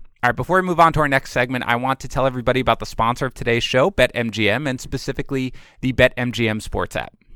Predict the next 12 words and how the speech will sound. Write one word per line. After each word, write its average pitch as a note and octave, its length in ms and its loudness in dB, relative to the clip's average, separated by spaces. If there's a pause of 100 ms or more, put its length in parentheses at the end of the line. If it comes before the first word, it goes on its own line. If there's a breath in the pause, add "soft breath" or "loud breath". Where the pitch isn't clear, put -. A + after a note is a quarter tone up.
Do G#2+ 120 -2
you E3+ 160 0
like G3 240 2
betting F#3 240 -2
on F3+ 100 -2
sports? - 500 -4 (540)
Do F#2+ 80 -6
you A2 160 -2
like B2+ 220 0
betting C3+ 200 2
on C#3 120 0
sports - 480 -4